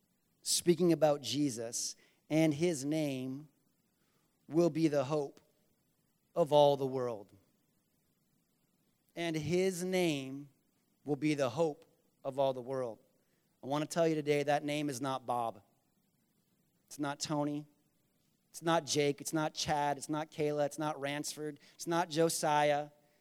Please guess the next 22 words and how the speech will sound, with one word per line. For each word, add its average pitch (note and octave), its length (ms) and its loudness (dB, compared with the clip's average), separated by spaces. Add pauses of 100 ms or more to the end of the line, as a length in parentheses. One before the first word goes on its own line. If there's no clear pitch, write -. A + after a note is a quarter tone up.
(520)
It's - 80 -8
not F#3+ 240 2
whatever F#3 280 4
your F3+ 160 0
husband's E3 440 2
name D#3+ 260 2
is. D#3 200 0
It's C#3+ 100 -4
not D#3 180 0
whatever D#3+ 240 0
your E3 160 -2
wife's C#3+ 380 0
name C#3 220 -6
is. C3+ 180 -6
It's A#2+ 80 -8
not E3 180 0
whatever D#3+ 240 4
your D#3 140 0
best D3 320 0
friend's E3 300 -4
name D#3+ 240 -4
is. D#3 240 -6